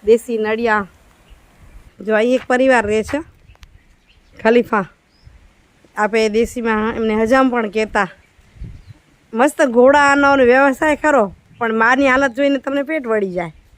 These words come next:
જો, એક સમયે આ દુકાન હતી અહીં દેશી નળિયાને, આજે તો ખંડેર હાલતમાં થઈ. જ્યાં જુઓ તો આ અસલ ગામડા છે અહીંયા હજી.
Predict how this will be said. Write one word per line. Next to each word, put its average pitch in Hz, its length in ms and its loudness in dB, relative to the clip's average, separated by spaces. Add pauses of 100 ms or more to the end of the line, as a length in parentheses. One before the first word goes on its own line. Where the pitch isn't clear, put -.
(3250)
જો, 208 100 -4
એક 233 240 0
સમયે 247 320 0
આ 240 100 2
દુકાન 233 400 0
હતી 190 220 -10
અહીં 185 180 -6 (220)
દેશી 214 360 -6
નળિયાને, 196 500 -4 (1120)
આજે 214 300 0
તો 220 160 -4 (1120)
ખંડેર 254 280 2
હાલતમાં 202 420 -2
થઈ. 196 160 -6 (300)
જ્યાં 240 260 -6
જુઓ 233 220 -8
તો 214 120 -14
આ 202 180 -8 (640)
અસલ 302 300 0
ગામડા 285 360 0
છે 277 140 -4
અહીંયા 214 340 -4
હજી. 190 260 -12